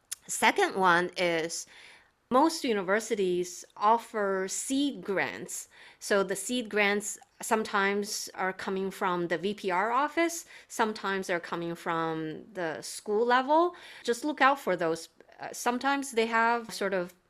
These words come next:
initiation grants where you can just try it out, give it a six months and generating some preliminary results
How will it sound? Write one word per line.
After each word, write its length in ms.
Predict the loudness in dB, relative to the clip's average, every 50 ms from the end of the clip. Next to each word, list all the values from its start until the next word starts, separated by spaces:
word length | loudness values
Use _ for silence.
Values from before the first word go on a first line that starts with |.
| _ _ _ _ _
initiation 1300 | 0 2 2 4 2 2 0 2 4 4 4 4 4 4 2 4 4 4 2 2 2 2 0 0 -2 -6
grants 400 | 0 2 4 4 4 2 2 0
where 280 | 0 2 4 4 6 4
you 180 | 4 2 -2 -4
can 200 | -4 -8 -8 -8
just 300 | -8 -8 -8 -8 -8 -4
try 240 | 0 2 4 4
it 100 | 2 2
out, 380 | 4 4 4 4 4 2 0 -2
give 200 | -2 -2 0 0
it 160 | 0 2 4
a 120 | 4 2 2
six 360 | 2 -2 -4 -6 -4 -6 -6
months 500 | -4 -2 -2 -2 -2 -4 -4 -6 -6 -6
and 400 | -4 -4 -4 -4 -6 -8 -10 -6
generating 600 | -4 -2 0 2 2 2 2 2 2 0 0 -2
some 220 | -2 -4 -6 -6 -6
preliminary 580 | -8 -8 -8 -6 -4 -4 -4 -2 -2 -2 -4
results 560 | -4 -6 -6 -4 -6 -6 -6 -8 -12 -16 -16